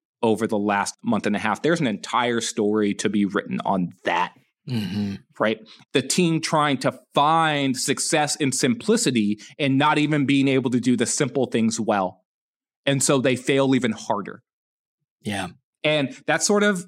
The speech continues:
Speaker 1: the undertone of what this season has become. But guess what, man? No one feels pity for them. No one feels pity for the Los Angeles Lakers. And, and to a certain extent, not even us as fans. Like,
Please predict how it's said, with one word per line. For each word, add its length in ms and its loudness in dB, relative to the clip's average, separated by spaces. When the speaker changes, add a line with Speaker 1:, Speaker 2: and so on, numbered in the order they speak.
Speaker 1:
the 240 -2
undertone 540 2
of 240 -2
what 220 0
this 180 2
season 440 2
has 440 0
become. 640 -2
But 100 0
guess 180 2
what, 160 2
man? 260 -2
No 160 0
one 140 2
feels 200 2
pity 320 -6
for 160 -2
them. 280 -2
No 180 -2
one 120 0
feels 240 -2
pity 240 -4
for 300 -2
the 100 -4
Los 240 -4
Angeles 300 -8
Lakers. 240 -2
And, 320 -4
and 160 -4
to 100 0
a 60 -2
certain 220 -4
extent, 360 -2
not 260 0
even 220 0
us 280 -4
as 160 -2
fans. 460 -2
Like, 300 2